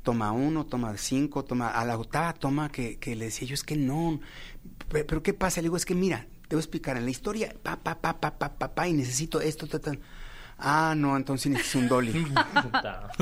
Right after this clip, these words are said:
Speaker 1: Me pasó tres veces. A la tercera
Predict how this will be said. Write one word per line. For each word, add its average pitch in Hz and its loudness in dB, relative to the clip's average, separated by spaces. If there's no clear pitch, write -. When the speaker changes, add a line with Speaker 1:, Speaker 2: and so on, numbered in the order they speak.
Speaker 1:
Me 147 8
pasó 196 6
tres 185 4
veces. 160 2
A 139 6
la 143 4
tercera 190 2